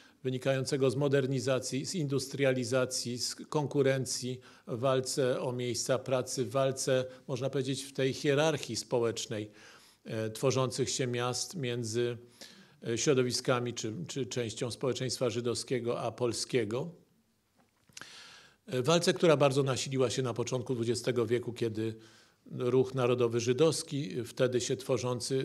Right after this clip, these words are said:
zderza się z ruchem narodowym polskim, e,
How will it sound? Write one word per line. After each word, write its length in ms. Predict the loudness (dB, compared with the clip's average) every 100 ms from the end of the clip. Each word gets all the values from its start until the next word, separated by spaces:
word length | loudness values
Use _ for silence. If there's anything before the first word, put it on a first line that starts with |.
| -2
zderza 480 | 0 4 4 4 2
się 180 | 2
z 80 | 2
ruchem 340 | 2 2 0 2
narodowym 640 | 2 4 2 2 0 -2
polskim, 720 | -2 2 2 0 -6 -10
e, 40 | -8